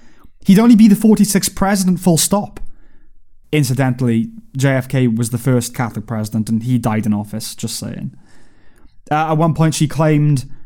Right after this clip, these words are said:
"The one thing we know about Joe, he puts it all out there," which is a pretty poor choice of words for someone who's been accused of sexual assault. She felt the need to explain the terms debt and bounty,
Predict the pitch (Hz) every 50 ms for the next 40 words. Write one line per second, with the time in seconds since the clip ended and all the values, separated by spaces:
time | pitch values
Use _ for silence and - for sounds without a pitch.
0 | - - - - 120 143 160 170 160 - 170 165 160 160 165 165 165 160 151 156
1 | 151 143 120 127 156 160 165 170 165 143 127 117 - - 151 143 - - 147 151
2 | 151 147 139 127 123 117 117 113 107 104 107 - - - - - - - - 127
3 | 127 135 139 123 123 120 - 143 131 123 127 127 123 120 - 135 127 120 - 120
4 | 113 120 123 120 113 - - 123 - 131 123 120 120 120 110 117 120 120 117 -
5 | - 123 117 110 117 117 110 - 123 113 107 - - 113 110 110 - 120 117 113
6 | 113 - - - - - - - - - - - - - - - - - - -
7 | - - - - - - - - - - - - 156 - 175 170 156 160 160 160
8 | 160 - 170 156 - - - 156 151 151 151 143 - 151 151 147 139 123 139 -
9 | 147 143 160 160 - - - - 135 135 120 110 143 143 156 160 139 - 190 196
10 | 196 196 -